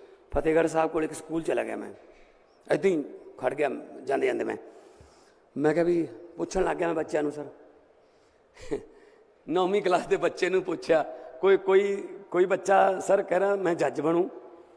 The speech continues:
ਇੱਕ ਬੱਚੀ ਕਹਿੰਦੀ, "ਮੈਂ ਜੱਜ ਬਣੂੰਗੀ।" ਇੱਕ ਕਹਿੰਦਾ, "ਮੈਂ ਡਾਕਟਰ ਬਣੂੰਗਾ।" ਇੱਕ ਕਹਿੰਦਾ, "ਮੈਂ ਆਈ ਏ ਐਸ ਬਣੂੰਗਾ।" ਇੱਕ ਕਹਿੰਦਾ, "ਆਈ ਪੀ ਐਸ ਬਣੂੰਗਾ।"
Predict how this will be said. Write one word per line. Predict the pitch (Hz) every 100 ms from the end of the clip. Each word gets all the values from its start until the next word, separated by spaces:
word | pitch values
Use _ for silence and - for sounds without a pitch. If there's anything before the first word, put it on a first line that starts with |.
| _
ਇੱਕ | - 156
ਬੱਚੀ | 170 180 190
ਕਹਿੰਦੀ, | 185 196
"ਮੈਂ | 190
ਜੱਜ | 151 139 160
ਬਣੂੰਗੀ।" | 170 180 185 - - - - - - - _ _ - -
ਇੱਕ | 175 175 175
ਕਹਿੰਦਾ, | - 175 175
"ਮੈਂ | 175
ਡਾਕਟਰ | 151 - 156
ਬਣੂੰਗਾ।" | 165 170 175 190 - - - - -
ਇੱਕ | 170 165
ਕਹਿੰਦਾ, | 175 175 180
"ਮੈਂ | 175 170 160 - - -
ਆਈ | 120 139 156
ਏ |
ਐਸ | 156 -
ਬਣੂੰਗਾ।" | 170 170 175
ਇੱਕ | 170
ਕਹਿੰਦਾ, | 160 160
"ਆਈ | 143
ਪੀ | -
ਐਸ | 147
ਬਣੂੰਗਾ।" | 151 160